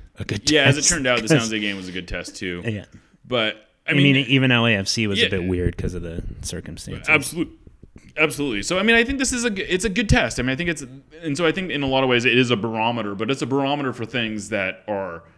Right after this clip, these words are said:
Speaker 2: internally focused and not, like, narratively
Speaker 1: Yeah,
Speaker 2: focused.
Speaker 1: where I think a lot of the, a lot of the pressure is focused on sort of the external things where I don't even think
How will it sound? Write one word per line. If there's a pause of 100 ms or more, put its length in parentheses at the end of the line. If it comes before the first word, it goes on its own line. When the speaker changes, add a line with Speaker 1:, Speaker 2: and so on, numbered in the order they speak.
(280)
Speaker 2:
internally
focused
and
not,
like, (760)
narratively (260)
Speaker 1:
Yeah,
Speaker 2:
focused.
Speaker 1:
where
I
think
a
lot
of
the, (720)
a
lot
of
the
pressure
is (2250)
focused
on
sort
of
the
external
things
where (460)
I
don't
even
think